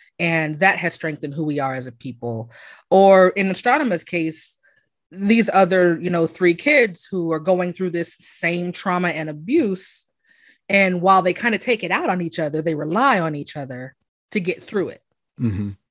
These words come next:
Speaker 1: So I think any advice I would have for anyone trying to find family is that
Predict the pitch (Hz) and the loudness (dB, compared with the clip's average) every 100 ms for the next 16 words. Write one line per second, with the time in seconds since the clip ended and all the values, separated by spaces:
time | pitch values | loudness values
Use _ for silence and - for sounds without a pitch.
0 | _ - - 208 196 - 254 226 - _ | _ -8 -2 -2 -2 0 0 -2 -10 _
1 | _ _ _ _ _ _ - 226 240 233 | _ _ _ _ _ _ -4 0 2 0
2 | 180 180 180 - 170 170 160 175 165 156 | -2 0 -2 -2 -4 -4 -4 -4 -4 -4
3 | 147 - _ - 180 175 180 156 156 175 | -8 -20 _ -2 0 2 2 -2 -4 -4
4 | 160 156 156 151 160 156 151 151 147 143 | -4 -4 -6 -8 -6 -4 -4 -4 -6 -10
5 | _ _ _ _ _ _ _ - 196 196 | _ _ _ _ _ _ _ 0 4 4
6 | 185 165 156 147 156 156 151 143 151 147 | 4 2 0 -2 -2 -2 -4 -4 -2 -2
7 | 143 - | -4 -6